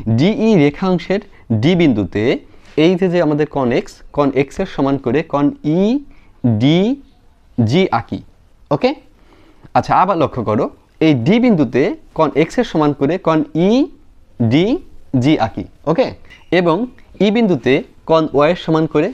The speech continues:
কন ডিই এইচ আঁকি। আবার লক্ষ্য করো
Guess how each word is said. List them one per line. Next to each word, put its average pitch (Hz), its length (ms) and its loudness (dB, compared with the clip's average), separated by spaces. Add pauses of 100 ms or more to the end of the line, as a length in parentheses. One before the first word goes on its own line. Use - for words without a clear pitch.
কন 127 300 2
ডিই 190 1120 0 (500)
এইচ 131 300 0 (420)
আঁকি। 127 280 -4 (400)
আবার 165 200 0
লক্ষ্য 113 260 -2
করো 135 280 -6